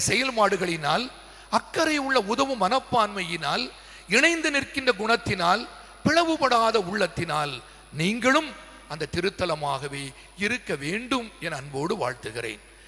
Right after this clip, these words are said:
எனவே இறுதியாக அறிவிக்கும் முன்பாக, நான் வருகின்ற பொழுது, வண்டியில் இருக்கும்போது ஒண்ணே ஒண்ணு சொன்னேன், "திருத்தலத்துக்கு நிறைய கண்டிஷன் போட்டீங்க"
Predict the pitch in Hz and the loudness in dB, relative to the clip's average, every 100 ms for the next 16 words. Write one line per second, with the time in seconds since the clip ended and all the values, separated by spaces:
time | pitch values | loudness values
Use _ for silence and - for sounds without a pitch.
0 | - - 202 147 127 113 - 180 262 220 | -20 -2 -2 -2 -6 -8 -6 -4 -2 -4
1 | 160 120 104 - - - 160 208 208 - | -4 -4 -6 -10 -12 -4 -2 -2 -6 -8
2 | 156 135 120 107 107 - - - - - | -10 -6 -4 -4 -6 -18 -20 -20 -20 -20
3 | _ _ _ _ 139 135 131 175 170 143 | _ _ _ _ -6 -4 -6 -6 -6 -8
4 | 143 196 160 131 131 160 156 135 143 143 | -6 -4 -4 -4 -4 -6 -6 -8 -8 -10
5 | 156 127 135 165 151 131 - 117 113 - | -10 -10 -10 -8 -10 -10 -12 -12 -14 -20
6 | - - - - _ - 226 226 156 - | -20 -20 -20 -20 _ -6 -4 -4 -6 -6
7 | 160 127 120 202 262 262 - 165 175 - | -10 -10 -8 -8 -8 -8 -8 -8 -6 -6
8 | 151 135 139 135 131 127 | -8 -12 -10 -10 -10 -10